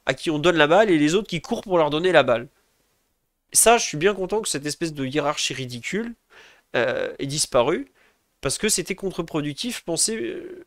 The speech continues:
je pense toujours d'ailleurs, pour le collectif. Et bah, cette façon de voir des joueurs qui frappent de loin, c'est pour moi cette conséquence d'une équipe qui est moins hiérarchisée, plus équilibrée dans les responsabilités.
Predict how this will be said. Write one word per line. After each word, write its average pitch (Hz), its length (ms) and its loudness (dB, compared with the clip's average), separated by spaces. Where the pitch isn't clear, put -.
je 131 180 -10
pense 180 240 -8
toujours 156 320 -8
d'ailleurs, 165 220 -2
pour 170 180 0
le 170 80 2
collectif. 143 520 -4
Et 135 80 4
bah, 147 260 6
cette - 280 -4
façon 190 380 0
de 165 100 0
voir 147 220 2
des 135 80 -4
joueurs 156 520 2
qui - 140 -12
frappent 165 320 0
de 139 100 -2
loin, 160 300 -2
c'est - 200 -2
pour 175 160 0
moi 190 140 2
cette 156 180 -4
conséquence 151 460 -4
d'une 147 160 -6
équipe 165 340 -8
qui 139 240 -2
est 180 200 0
moins 202 240 4
hiérarchisée, 185 840 4
plus 233 280 -2
équilibrée 185 680 2
dans 160 120 0
les 139 60 2
responsabilités. 135 960 -2